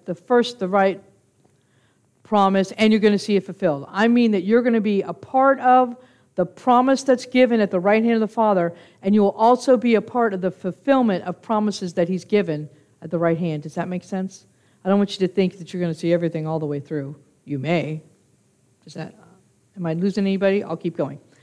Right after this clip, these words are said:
Vicky's face looks good, so I'll keep going. Um, <laughs> so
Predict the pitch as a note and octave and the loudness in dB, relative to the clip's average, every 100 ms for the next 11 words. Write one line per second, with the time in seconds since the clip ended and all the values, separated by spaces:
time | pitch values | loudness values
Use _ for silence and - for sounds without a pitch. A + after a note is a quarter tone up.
0 | _ _ - F3 F3+ - _ F3 E3+ F3 | _ _ -10 -6 -6 -10 _ 0 0 -2
1 | D#3+ - E3 D#3+ D#3 D3+ D3+ - - _ | -8 -4 -6 -4 -6 -6 -10 -12 -20 _
2 | _ _ _ _ _ A3 A3+ A3+ G3+ - | _ _ _ _ _ 2 4 4 0 -10
3 | - _ _ _ _ _ _ _ C4 - | -20 _ _ _ _ _ _ _ -18 -6
4 | B3+ - - - _ - - C#4 C4 B3+ | -6 -6 -20 -20 _ -8 4 6 6 4
5 | - | -2